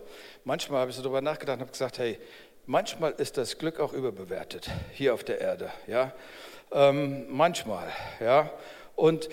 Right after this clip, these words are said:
übrigens, dieses so stark auf dieses Leben bezogene, das, das haben Christen auch, ja? Die sagen, hey, mein Glaube ist dazu da, dass mir es gut geht, dass ich gesegnet bin, dass ich Geld habe, dass ich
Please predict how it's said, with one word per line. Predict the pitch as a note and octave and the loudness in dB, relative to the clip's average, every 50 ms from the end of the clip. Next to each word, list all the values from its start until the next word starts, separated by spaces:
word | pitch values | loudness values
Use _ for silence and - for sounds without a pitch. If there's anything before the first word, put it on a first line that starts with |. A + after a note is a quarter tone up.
| - - - | -10 -4 0
übrigens, | - F3+ F3+ F#3+ G3 F#3 G3 F#3+ E3 - - - - | 2 4 6 6 4 4 4 0 -2 -2 -4 -4 -4
dieses | - E3+ D3 D#3 E3 D3+ - - - - - - - - | -4 -2 0 0 -2 -2 -2 -6 -6 -8 -12 -12 -14 -8
so | - D3+ F3 E3 | -4 -2 -2 -2
stark | - - E3 D#3+ E3 F#3 - - | 2 4 6 6 6 6 2 2
auf | - D3 C3+ - - - - - - - - - - - - | 2 2 2 2 -2 -12 -14 -16 -18 -18 -18 -18 -14 -8 -4
dieses | F3+ F#3 F#3+ F#3 - - | -2 0 0 0 0 0
Leben | E3+ F3 E3+ E3 D3+ | 0 0 0 0 -2
bezogene, | D#3+ D#3 - - E3 D#3+ E3 E3 D3+ | -4 -2 0 0 0 0 0 -2 0
das, | D3 D3+ C#3+ - - C#3+ - C3 | 0 0 0 0 -6 -6 -6 -2
das | C3+ D3 C#3 - D#3 | -2 -2 -2 0 -2
haben | D3+ D3+ - | -2 -2 -2
Christen | - D#3+ D3 - - - | -4 -4 -4 -4 -4 -4
auch, | E3 F#3 F#3 E3+ - - A2+ | 0 2 2 2 2 0 -2
ja? | A2 A#2 B2+ C#3 C#3 - - - - - - - - - - | 0 0 0 0 -2 -8 -14 -16 -18 -18 -18 -20 -16 -10 -8
Die | B2 | -4
sagen, | A#2+ C#3 C#3 C#3+ C#3 | 0 0 0 0 0
hey, | B2+ C#3 C#3 | -2 -2 -2
mein | C#3+ D3+ D3+ C#3 | -2 -2 -4 0
Glaube | C#3 C#3+ D3 D#3 C#3+ C#3 | 2 4 4 4 4 2
ist | B2+ - - | 0 0 0
dazu | C#3+ C3 - C#3+ C#3 | 0 0 0 -2 2
da, | C3+ C#3 D3 | 2 2 2
dass | C#3+ C#3+ C3 - | 2 0 -4 -2
mir | D3 D3 | -2 -2
es | C#3 - - - | -2 -2 -4 -6
gut | D#3 D#3+ D3+ D3+ | -6 -6 -4 -4
geht, | - D#3 D#3 D3+ D3+ | -2 -4 -2 0 -2
dass | C#3 C3+ | -4 -4
ich | C#3+ - - | -6 -10 -8
gesegnet | - D3 - - E3 D3+ D#3 D#3 D3 - | -8 -6 -2 0 -2 0 0 -4 -6 -2
bin, | - D3+ D#3+ D#3+ C#3+ - - - - - | 0 0 0 0 -2 -8 -12 -14 -8 -2
dass | - C#3+ C#3 - | -2 -2 0 0
ich | E3 - - | -6 -4 2
Geld | - D#3 D3+ D#3+ D#3+ - D3 | 6 8 8 8 6 2 2
habe, | D3+ D3+ D3+ C#3 D3 | 2 2 4 2 2
dass | D3 D3 D3 - | 2 0 0 0
ich | D#3+ D#3 B2 - - | -4 -4 -4 -6 -8